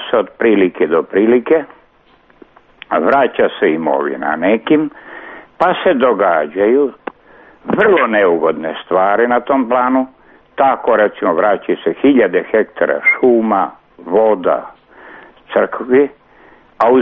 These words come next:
Sjarinskoj banji imamo slučaj da prodaju tu zemlju, crkva prodaje tu zemlju Rusima i,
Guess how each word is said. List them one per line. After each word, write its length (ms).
Sjarinskoj 840
banji 560
imamo 540
slučaj 520
da 220
prodaju 640
tu 160
zemlju, 380
crkva 280
prodaje 480
tu 80
zemlju 440
Rusima 600
i, 100